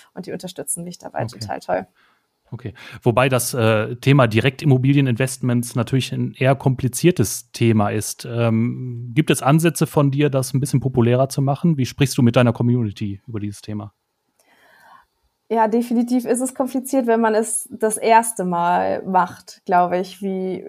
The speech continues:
Speaker 1: jedem anderen Investmentthema. Wenn man sich grundlegend damit auseinandersetzt, dann steht man vor einem riesigen Wald an Informationen oder einem riesigen Informationsdschungel.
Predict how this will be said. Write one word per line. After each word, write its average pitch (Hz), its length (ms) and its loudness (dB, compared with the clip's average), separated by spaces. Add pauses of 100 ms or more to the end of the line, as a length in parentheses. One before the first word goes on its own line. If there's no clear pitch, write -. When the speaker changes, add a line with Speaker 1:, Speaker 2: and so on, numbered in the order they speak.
Speaker 1:
jedem 202 300 0
anderen 190 340 0
Investmentthema. 180 920 -2
Wenn 190 100 -2
man 190 160 -4
sich 196 220 -4
grundlegend 208 520 0
damit 202 200 -2
auseinandersetzt, 202 580 -2
dann 190 120 -6
steht 208 260 -6
man 190 460 -6 (320)
vor 202 200 -6
einem 202 80 -2
riesigen 196 420 -2
Wald 190 460 2
an 185 300 -2
Informationen 185 840 -4
oder 180 120 -2
einem 185 120 -6
riesigen 190 360 -6
Informationsdschungel. 185 1900 -4